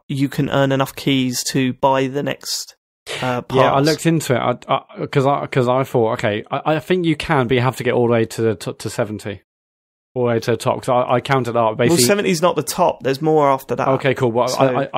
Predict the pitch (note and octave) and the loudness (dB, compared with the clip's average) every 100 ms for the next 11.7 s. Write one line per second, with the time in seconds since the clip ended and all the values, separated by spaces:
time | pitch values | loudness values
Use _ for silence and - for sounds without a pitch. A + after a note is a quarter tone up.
0 | C3 - C3 C3 C#3 D3 C#3+ C#3+ C3 A2 | -2 0 -2 0 0 0 2 2 2 2
1 | B2 A2+ B2+ A#2 C3+ A#2+ A2 C3 A2+ A#2 | 0 2 0 0 -2 -2 -2 0 0 2
2 | A#2+ - C3 A2+ A#2 A2 - C3+ A#2+ B2+ | 0 0 -2 2 2 2 -4 -6 -2 -2
3 | A#2 A2+ - - C#3 A#2 C#3 B2 A#2 A#2+ | -2 -4 -8 -16 -10 -4 0 2 2 0
4 | A2+ - A#2 A2+ A#2 G#2+ G#2+ A2+ A2+ A2 | 0 -2 -2 0 -2 -2 -2 -2 -4 -4
5 | - A2+ A2 A#2 A#2 - A2+ A2+ G#2+ G#2+ | -4 -4 -2 0 0 0 0 0 0 -2
6 | A2+ G#2+ - - - _ - A#2 A#2 A2+ | -2 -2 -4 -18 -20 _ -8 -4 0 2
7 | A#2+ - - - A2+ G#2 G2+ - E3 D#3+ | 2 -2 -14 -6 -2 -2 -4 -4 -2 2
8 | G3+ G#3+ - E3+ F3 - G#3 G3+ G3+ G3+ | 2 2 0 0 0 -2 -2 0 0 0
9 | D#3+ C3+ - D3 D3+ - F3 - F3+ E3+ | 0 -2 -4 -2 -4 -4 -6 -2 -2 -2
10 | C#3 - F3+ E3+ - C3+ C3+ D3+ C3+ - | -4 -2 -2 -2 -6 -6 -2 0 0 0
11 | C#3 C3+ C#3+ - D3+ E3 | -2 -2 -6 -4 -4 -4